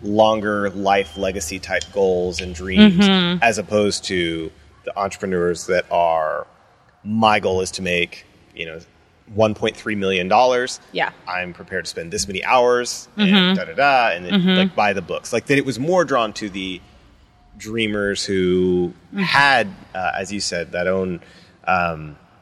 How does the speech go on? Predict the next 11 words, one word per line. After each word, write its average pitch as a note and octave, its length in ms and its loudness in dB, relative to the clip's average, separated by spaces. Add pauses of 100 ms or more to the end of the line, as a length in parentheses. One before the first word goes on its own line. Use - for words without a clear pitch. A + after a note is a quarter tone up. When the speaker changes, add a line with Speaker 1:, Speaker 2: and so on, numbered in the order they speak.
(160)
Speaker 1:
what E3+ 100 0
did E3 100 0
you A2 80 -6
call D2+ 220 -6
it? - 100 -10 (580)
Genius B2 480 -2
wheel? D3+ 160 0
Wheel B2 240 4
of C3 80 0
genius? D3 460 -4
Speaker 2:
Mm-hmm. B3 380 6